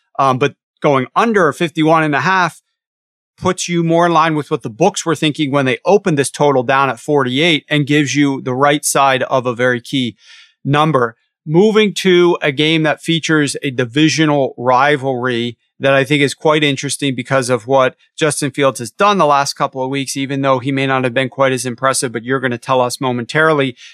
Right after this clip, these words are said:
how he actually looked in Las Vegas last week against the Raiders, his first road start of the year. But first, I wanna talk about the defending M V P, Aaron Rodgers here. We've got the Green Bay Packers taking on the Chicago Bears. The game is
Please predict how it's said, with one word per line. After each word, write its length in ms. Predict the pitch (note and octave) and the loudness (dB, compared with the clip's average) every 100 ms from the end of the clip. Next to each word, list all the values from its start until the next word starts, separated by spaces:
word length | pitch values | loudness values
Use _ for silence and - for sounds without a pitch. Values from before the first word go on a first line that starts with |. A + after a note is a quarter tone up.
| - | -4
how 280 | D3 D3 C#3+ | 0 2 0
he 280 | - D3+ | -2 0
actually 360 | C3+ C3+ - C3 | 0 0 -6 -6
looked 320 | B2+ C3+ - - | -2 -2 -4 -8
in 420 | D#3 D3+ C#3+ C3+ B2 _ _ _ _ - | -2 2 2 0 -4 _ _ _ _ -2
Las 220 | C3+ C3+ | 0 0
Vegas 380 | D#3 D#3+ D3+ - | 0 2 0 0
last 240 | C#3+ C3 | 0 0
week 200 | C#3+ C#3 | -6 -6
against 340 | C#3 C#3+ C#3 - | -4 -2 -2 -4
the 80 | B2 | -4
Raiders, 400 | C3 C#3+ C#3 - | 0 0 0 -2
his 140 | C3 | -8
first 320 | - C#3 B2+ | -2 -2 0
road 220 | C#3+ B2+ - | 0 0 0
start 280 | D3+ C#3 | 0 0
of 60 | B2 | 0
the 80 | A#2+ | -2
year. 220 | D3+ E3+ | 0 2
But 200 | C3 - | 0 0
first, 300 | F#3 G#3 - | 0 0 0
I 40 | |
wanna 260 | D3 C#3+ C3+ | -2 -2 -4
talk 280 | - C#3 C#3 | -2 -2 -2
about 300 | C3 C3 - | -4 -4 -4
the 80 | A#2+ | -12
defending 460 | A#2+ D3 D3 C3+ | -6 -2 0 0
M 120 | C3 | -2
V 140 | B2 B2+ | -2 -4
P, 380 | - D3+ C#3 - | -2 0 0 -2
Aaron 360 | D3 D3 D3 B2 | 0 2 2 4
Rodgers 420 | C3+ C3+ B2+ - | 2 2 -2 -6
here. 140 | C#3 | -6
We've 160 | B2+ - | -6 -4
got 160 | C#3+ | -4
the 80 | C3+ | -4
Green 200 | C3 D3 | -8 -6
Bay 140 | C#3+ C#3+ | -4 -4
Packers 540 | - C#3 - C3 A2+ _ - _ D3+ - | -2 -2 -2 -6 -8 _ -20 _ -20 -2
taking 380 | E3+ E3 E3+ | -2 0 0
on 200 | D3+ C#3+ | 2 2
the 80 | D3 | 0
Chicago 440 | - - D3+ C#3+ C#3+ | -4 0 0 0 -2
Bears. 300 | C#3 C3+ - | 0 -2 -4
The 80 | |
game 240 | C3+ C#3+ C3 | -6 -4 -4
is 160 | B2 | -6